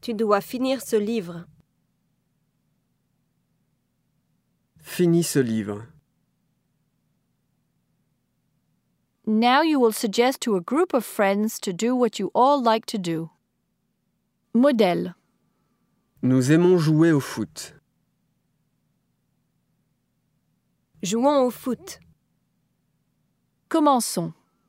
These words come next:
Speaker 2: Six. Nous aimons regarder la télé.
Speaker 1: Regardons la télé.
Speaker 2: Sept.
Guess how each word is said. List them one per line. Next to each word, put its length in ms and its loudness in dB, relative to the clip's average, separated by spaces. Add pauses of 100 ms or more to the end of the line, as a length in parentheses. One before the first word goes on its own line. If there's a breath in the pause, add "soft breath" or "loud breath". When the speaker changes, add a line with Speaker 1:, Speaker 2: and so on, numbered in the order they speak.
(600)
Speaker 2:
Six. 640 -6 (1000)
Nous 320 0
aimons 240 4
regarder 520 0
la 100 0
télé. 480 -4 (3250)
Speaker 1:
Regardons 640 0
la 140 2
télé. 360 -2 (2250)
Speaker 2:
Sept. 680 -6